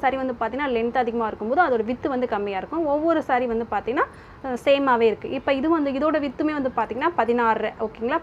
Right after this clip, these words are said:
பதினாறு, பதினாறு முக்கால். அதுலேயும் வந்து பார்த்திங்கன்னா பதினாறு இருந்துச்சு சாரியில். இது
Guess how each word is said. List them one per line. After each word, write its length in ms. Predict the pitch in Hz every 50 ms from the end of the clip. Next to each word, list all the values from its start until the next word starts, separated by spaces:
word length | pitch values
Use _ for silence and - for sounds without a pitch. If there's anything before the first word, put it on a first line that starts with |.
| - 233
பதினாறு, 400 | 226 233 233 226 233 254 320 330 -
பதினாறு 400 | 233 226 220 220 214 208 208 202
முக்கால். 260 | 202 190 - 208 202 - - - - - - 233
அதுலேயும் 300 | 240 262 285 311 320 311 294
வந்து 140 | 277 277 -
பார்த்திங்கன்னா 340 | 226 220 226 262 311 359 415 - 226
பதினாறு 340 | 214 220 220 208 196 196 196
இருந்துச்சு 300 | 190 190 185 - - - - - -
சாரியில். 380 | 214 202 202 196 190 202 - - - - - - - - - - - - - - - - - - - - - - - - - - - - - - - - - - - - 294
இது 60 | 330